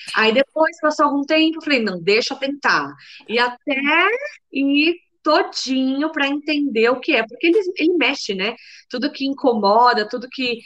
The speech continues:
vai na ferida, assim, é, vai incomodar, só que ao mesmo tempo vai transformar. Então, foi, foi uma, uma escala de capítulos e de aceitação, mas foi ótimo.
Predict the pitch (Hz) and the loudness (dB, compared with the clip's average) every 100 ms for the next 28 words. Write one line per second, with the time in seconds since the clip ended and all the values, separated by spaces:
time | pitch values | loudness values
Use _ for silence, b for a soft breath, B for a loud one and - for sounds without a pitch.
0 | B _ 165 220 247 240 240 220 190 220 | B _ 0 0 2 0 -2 -4 -4 -4
1 | 247 240 214 214 214 B B B - - | -4 -4 -4 -2 -2 B B B -10 -4
2 | 240 220 202 190 180 _ - 208 214 208 | -2 0 -2 -4 -8 _ -6 -2 0 0
3 | 415 466 349 220 196 165 151 175 220 - | 0 0 -4 -4 -2 0 -2 -8 -10 -6
4 | 254 254 262 269 294 370 302 277 277 294 | -4 -4 -6 -6 -4 -4 -2 -4 -6 -2
5 | 320 339 339 175 170 175 185 190 202 208 | 0 2 2 2 0 -4 -6 -4 -2 0
6 | 196 202 B B B B - 226 233 247 | -2 -4 B B B B -2 4 6 6
7 | 262 285 269 285 320 247 254 285 339 _ | 2 -2 0 0 0 -2 -4 -4 -4 _
8 | - 240 214 214 226 277 - 214 180 226 | 0 2 4 2 2 2 -2 -10 -10 -8
9 | 240 240 277 - 247 240 247 294 277 302 | -8 -2 -4 -4 -8 -8 -6 -2 2 2
10 | 392 - B B B - 233 254 247 262 | 0 -6 B B B -6 0 0 2 0
11 | 262 311 - 196 175 180 180 - 214 240 | 2 -2 0 0 0 0 -2 -2 0 0
12 | - - 160 156 | -2 -8 -10 -14